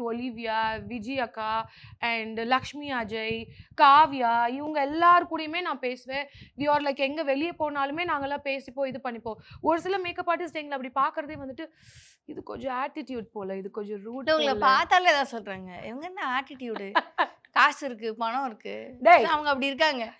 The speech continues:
Speaker 1: என்ன
Speaker 2: இப்படிதான் அவங்க
Speaker 1: பார்க்கறவங்க
Speaker 2: சொல்றாங்களே.
Speaker 1: கிளையண்டே அப்படிதான்டா சொல்றாங்க.
Speaker 2: <laughs>
Speaker 1: பசங்களே பார்க்கறவங்க, "மேம், நான் உங்களை பார்த்தா ரொம்ப ஆட்டிடியூட் நினைச்சேன். உள்ள வந்து பார்த்த பிறகுதான் மேம் தெரியுது, நீங்க அப்படிலாம் இல்ல."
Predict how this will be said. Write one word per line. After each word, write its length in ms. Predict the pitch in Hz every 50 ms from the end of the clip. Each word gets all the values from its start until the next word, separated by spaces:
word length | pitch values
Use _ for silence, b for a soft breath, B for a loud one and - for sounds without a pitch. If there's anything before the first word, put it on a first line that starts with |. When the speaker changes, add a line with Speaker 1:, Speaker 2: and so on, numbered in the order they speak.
| -
Speaker 1:
என்ன 240 | - 285 330 349 370
Speaker 2:
இப்படிதான் 140 | 302 277 381
அவங்க 320 | 330 330 - 427 453 427
Speaker 1:
பார்க்கறவங்க 220 | 440 427 359 359 381
Speaker 2:
சொல்றாங்களே. 340 | 381 381 381 359 359 370
Speaker 1:
கிளையண்டே 460 | 339 302 359 370 440 480 480 466 427 453 453 403
அப்படிதான்டா 340 | 381 381 381 381 370 370 370 359
சொல்றாங்க. 420 | 359 339 320 320 320 302 320 320 285
Speaker 2:
<laughs> 300 | 285 294 294 294 294 -
Speaker 1:
பசங்களே 480 | 311 359 349 - 440 427 427 415 403 403 403
பார்க்கறவங்க, 320 | - 349 339 330 330 330
"மேம், 440 | 311 - - - _ _ 254 277 311
நான் 120 | 302 277 262
உங்களை 240 | 247 226 214 208 -
பார்த்தா 240 | 233 254 302 294 349
ரொம்ப 240 | 311 285 269 202 196
ஆட்டிடியூட் 500 | 233 240 277 320 330 - 302 311 320 302
நினைச்சேன். 340 | 277 262 247 247 - 254 247 - _ _ _ _ _
உள்ள 280 | 233 262 302 359 392
வந்து 200 | 392 370 339 349
பார்த்த 240 | - 320 311 311 320
பிறகுதான் 420 | - 320 311 294 285 294 302 320
மேம் 160 | 320 302 269 277
தெரியுது, 260 | 262 233 240 208 240
நீங்க 200 | 226 226 214 208
அப்படிலாம் 380 | 196 - 226 208 233 247 240
இல்ல." 260 | 214 202 196 202 196